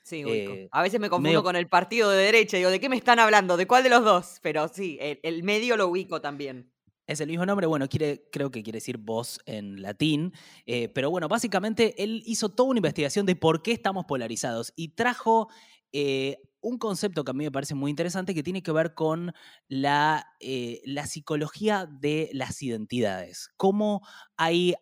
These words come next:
Speaker 2: algo de cómo, eh, nos percibimos a nosotros y conformamos nuestras identidades y nuestra identidad de grupo, que por el contexto en el que se da ahora la política, se hace mucho más extremo y polarizado. Entonces,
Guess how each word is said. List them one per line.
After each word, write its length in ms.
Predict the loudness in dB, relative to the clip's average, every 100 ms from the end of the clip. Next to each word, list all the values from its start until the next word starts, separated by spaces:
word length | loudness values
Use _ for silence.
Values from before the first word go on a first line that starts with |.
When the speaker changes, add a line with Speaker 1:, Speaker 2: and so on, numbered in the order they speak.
| _
Speaker 2:
algo 480 | 0 0 0 -2 -2
de 180 | -4 -2
cómo, 480 | -2 0 -2 -4 -8
eh, 280 | -10 -8 -8
nos 140 | -6
percibimos 560 | -4 -4 -4 -4 -4 -4
a 60 |
nosotros 440 | -6 -4 -6 -6 -10
y 80 | -6
conformamos 540 | -4 -2 0 2 2 0
nuestras 340 | -4 -6 -6
identidades 680 | -6 -4 2 4 4 0 -4
y 100 | -8
nuestra 240 | -8 -6 -4
identidad 340 | -4 0 0
de 140 | 2 4
grupo, 500 | 4 4 2 0 -2 _ -20 -20 _
que 140 | 0 0
por 340 | 0 2 4
el 140 | 4 0
contexto 640 | -2 -2 -6 -4 -2 -2 -2
en 140 | -4
el 120 | -4
que 100 | -8
se 200 | -6 -2
da 220 | 2 2
ahora 440 | 0 0 2 4 2
la 100 | 0
política, 640 | 2 0 0 -2 -2 -2 -6
se 200 | -8 -6
hace 180 | -4
mucho 260 | -4 -4 -4
más 160 | -4 -4
extremo 380 | -4 -4 -2
y 40 | -2
polarizado. 640 | 2 2 2 -2 -4 -4
Entonces, 440 | -2 -2 -2 -8